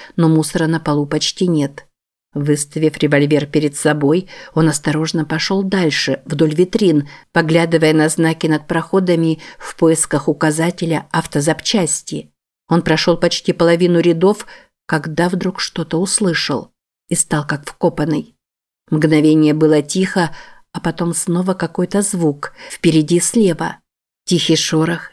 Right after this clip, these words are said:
и еле слышное бормотание. Сделав два шага вперед, Грей выглянул за угол.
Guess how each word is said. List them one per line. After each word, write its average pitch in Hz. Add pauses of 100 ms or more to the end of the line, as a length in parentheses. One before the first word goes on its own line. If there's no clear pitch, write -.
(100)
и 175
еле 156
слышное 151
бормотание. 151 (320)
Сделав 156
два 160
шага 170
вперед, 175 (320)
Грей 165
выглянул 170
за 180
угол. 160